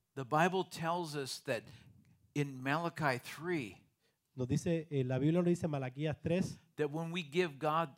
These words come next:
Speaker 1: our first,
Speaker 2: cuando le damos a Dios nuestros primeros frutos,
Speaker 1: when we give him the tithe,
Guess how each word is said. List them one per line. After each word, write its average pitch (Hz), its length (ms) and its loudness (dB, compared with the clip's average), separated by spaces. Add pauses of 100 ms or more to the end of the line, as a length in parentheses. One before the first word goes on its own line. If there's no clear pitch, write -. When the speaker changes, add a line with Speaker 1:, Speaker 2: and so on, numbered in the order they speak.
(140)
Speaker 1:
our 127 160 -6
first, 170 640 -4 (200)
Speaker 2:
cuando 139 240 4
le 131 100 4
damos 151 300 0
a 160 100 -2
Dios 147 300 0 (100)
nuestros 139 460 4
primeros 139 320 4
frutos, 196 560 6
Speaker 1:
when 147 140 -6
we 156 80 -4
give 143 200 -2
him 151 140 -6
the 127 80 -6
tithe, 160 600 0